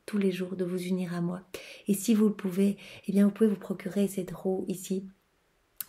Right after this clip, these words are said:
à l'association française, euh, Louisa Picaretta. Et, euh, voilà, je, je pense que,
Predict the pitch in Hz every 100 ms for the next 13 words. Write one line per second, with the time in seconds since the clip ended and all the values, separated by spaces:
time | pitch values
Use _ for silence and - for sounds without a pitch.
0 | - 175 175 175 170 180 180 185 - 180
1 | 175 185 185 170 170 175 175 185 185 -
2 | 175 170 185 196 - - - - - -
3 | 185 185 180 180 180 180 175 165 175 175
4 | 180 202 196 190 180